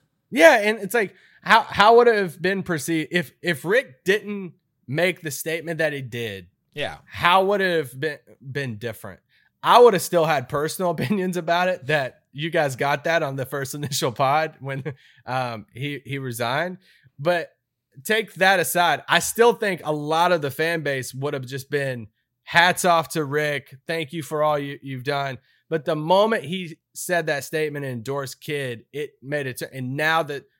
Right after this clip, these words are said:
Speaker 1: we see the motive behind it too, then that's just an added part on it. And it's like, okay, like,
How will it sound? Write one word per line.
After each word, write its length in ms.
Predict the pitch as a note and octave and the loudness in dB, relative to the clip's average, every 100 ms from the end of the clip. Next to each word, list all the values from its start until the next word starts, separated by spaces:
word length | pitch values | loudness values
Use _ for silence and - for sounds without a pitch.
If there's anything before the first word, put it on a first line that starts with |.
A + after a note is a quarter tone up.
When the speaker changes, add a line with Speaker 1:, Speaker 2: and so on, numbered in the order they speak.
| _ | _
Speaker 1:
we 200 | B2 C#3+ | -10 -8
see 240 | C#3 D#3+ D#3 | -6 -6 -4
the 120 | C3+ | -4
motive 460 | A#2+ C3+ F#3 E3+ | 0 4 4 2
behind 400 | C3 B2 C#3 C3+ | 0 -2 -2 -4
it 160 | A#2 - | -6 -8
too, 400 | - D3 F3+ G3 _ _ _ | -4 0 0 0 _ _ _
then 200 | C3 F3+ | -4 2
that's 220 | E3 G3 | 4 4
just 220 | - E3 - | 2 -2 -2
an 140 | A#2 | 0
added 400 | C3+ F3+ F#3 D3 | 8 8 8 4
part 260 | C#3+ C3 B2+ | 2 4 4
on 240 | B2 B2+ | 2 0
it. 140 | A#2+ - | -6 -6
And 160 | C3 | -6
it's 120 | A#2+ | -4
like, 260 | C3+ A2 G2 - | -2 -2 -6 -6
okay, 540 | E3 F3+ - A#2 F#2 | -2 -2 -2 -6 -8
like, 260 | G#2+ A2+ - | -8 -10 -14